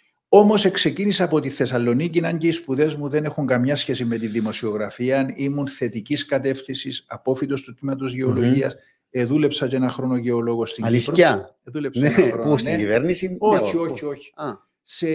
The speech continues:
Speaker 1: ε, εταιρεία εδαφοτεχνικών μελετών,
Speaker 2: Μάλιστα.
Speaker 1: ε, κυρίως, αλλά έτρωε με, ξέρεις,
Speaker 2: Ναι.
Speaker 1: ε, η, η δημοσιογραφία και η πολιτική,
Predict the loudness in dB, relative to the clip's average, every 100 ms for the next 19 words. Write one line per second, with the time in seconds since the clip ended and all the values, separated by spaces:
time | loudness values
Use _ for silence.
0 | 2 0 0 -6 -6 -6 -8 -6 -6 -4
1 | -4 -4 -6 -6 -4 -2 -6 -8 -10 -8
2 | -8 -10 _ -14 -14 -16 -16 -8 -8 -8
3 | -10 -10 -8 -10 -8 -8 -8 -12 -20 -18
4 | -14 -12 -10 -12 -14 -18 -20 -18 -8 -8
5 | -8 _ -20 -10 -4 -2 -2 -2 -2 -2
6 | -4 -4 -6 -12 -16 -10 -8 -8 -10 -8
7 | -4 -4 -4 -6 -12 -16 -18 -20 _ -14
8 | -10 -8 -8 -8 -8 -10 -16 -20 _ _
9 | _ _ _ _ _ -10 -8 -6 -8 -8
10 | -8 -8 -6 -8 -6 -6 -2 0 2 0
11 | -6 -8 -12 -12 -8 -8